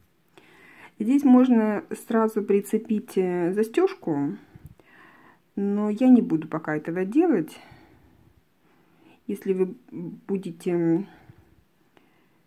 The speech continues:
э, плести ещё внутренний ряд, то застёжку, возможно, придётся перенести на другое место. Если не будете, то можете сразу делать с застёжкой.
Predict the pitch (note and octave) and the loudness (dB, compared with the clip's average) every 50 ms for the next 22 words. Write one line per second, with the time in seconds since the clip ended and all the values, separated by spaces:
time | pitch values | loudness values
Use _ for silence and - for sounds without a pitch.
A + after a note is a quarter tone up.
0 | _ _ _ _ - - C#3+ D#3 D#3 G3 F#3+ F#3+ F#3+ - F#3 E3+ - F#3+ F3+ F3+ | _ _ _ _ -14 -10 -10 -8 -4 -4 -4 -4 -4 -6 -8 -4 -4 -4 -2 -2
1 | G3 F#3 E3 - E3+ E3+ E3+ F3 F3 F3+ G#3 C#4 F4+ G4+ - - - - - - | -2 -4 -2 0 0 0 0 2 2 2 2 2 2 0 -2 -8 -18 -20 -20 -20
2 | - - _ _ _ _ - F#3 G#3 A3+ A#3 A#3 A3 G3+ F3+ E3+ E3+ - G#3+ G#3+ | -20 -20 _ _ _ _ -2 0 2 4 4 4 2 2 0 -4 -4 -2 -2 0
3 | A3+ A3+ - - F#3 F3 E3+ E3 F3 F3 F#3 G3 - G3 F#3+ - - _ _ D#3 | 0 -2 -4 -4 -4 -4 -2 -4 -4 -4 -4 -4 -4 -6 -6 -6 -10 _ _ -2
4 | E3 E3 F#3 F#3 F#3 - - F3 E3 E3 E3+ E3+ E3 E3+ F3 F3+ F#3 F3 F3 E3 | 0 0 -2 -4 -4 -6 -6 -4 -2 0 -2 -2 -2 -4 -4 -6 -4 -2 -2 0
5 | E3 F#3 F#3 F#3 F#3 E3+ D3 - - - - - - _ - - - - - - | 0 0 0 0 0 -2 -2 -4 -6 -12 -16 -16 -16 _ -20 -20 -20 -20 -20 -20
6 | - _ F#3+ G3 - - A3 A3 A3+ A3+ A#3 E4 F4 C#4+ - E3 - - F#3 F#3+ | -10 _ -8 -6 -4 0 2 2 4 4 4 4 2 2 2 0 -4 -4 -4 -4
7 | G#3 A3+ - - D#3 D3+ - F3+ G3 G#3 G3 F3+ D#3 D3+ D3+ E3 F3 F3 E3+ D#3 | -6 -6 -6 -8 -8 -6 -6 -6 -6 -6 -4 -6 -4 -2 -2 -2 0 0 -2 -4
8 | D#3 - D#3+ - - D#3 D#3 D#3+ D#3+ D#3+ D#3+ - - - - - - - - - | -4 -6 -8 -8 -8 -8 -8 -4 -6 -6 -6 -6 -10 -10 -10 -10 -14 -14 -14 -12
9 | E3 - | -14 -16